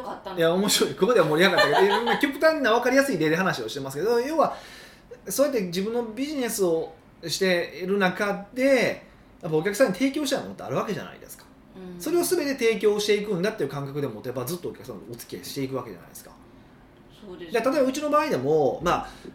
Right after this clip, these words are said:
Speaker 2: 一応コンサルティング会社っていうことになってますけど。
Speaker 1: え、ちゃう、違うんですか？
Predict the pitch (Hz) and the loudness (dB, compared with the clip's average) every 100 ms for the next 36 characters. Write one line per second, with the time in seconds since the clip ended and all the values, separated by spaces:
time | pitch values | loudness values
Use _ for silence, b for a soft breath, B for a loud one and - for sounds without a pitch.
0 | - 208 349 349 294 - 165 160 165 165 | -10 0 4 4 4 0 -2 2 0 2
1 | 165 156 165 180 - 101 - - 131 135 | 0 0 0 0 -2 -8 -12 0 0 2
2 | 123 87 113 127 - 160 160 - - - | -2 -6 -8 -10 -4 -2 0 -2 -6 -8
3 | 87 95 98 85 - - - - - 185 | -8 -6 -4 -6 -14 -20 -20 -20 -20 -20
4 | 180 202 - - 277 294 - 311 330 302 | -16 -16 -16 -14 -10 -10 -10 -10 -8 -6
5 | 185 - - | -10 -14 -20